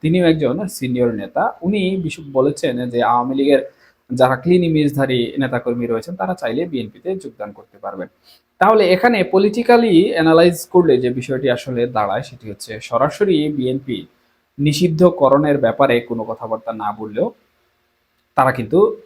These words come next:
অন্তরালে কিছু একটা হলেও বলেছে অন্তর্বর্তীকালীন সরকারকে। এবং যেহেতু অন্তর্বর্তীকালীন সরকার বলেছে যে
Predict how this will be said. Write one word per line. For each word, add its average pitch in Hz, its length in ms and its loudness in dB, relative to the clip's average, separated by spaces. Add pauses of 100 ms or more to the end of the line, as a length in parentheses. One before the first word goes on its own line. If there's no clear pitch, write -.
(120)
অন্তরালে 175 680 4 (340)
কিছু 214 300 2
একটা 175 280 2
হলেও 135 360 0
বলেছে 127 420 -2
অন্তর্বর্তীকালীন 104 600 -8
সরকারকে। - 520 -16 (560)
এবং 202 220 4
যেহেতু 202 240 4
অন্তর্বর্তীকালীন 190 640 2
সরকার 165 320 -2
বলেছে 156 560 -2
যে 123 500 -4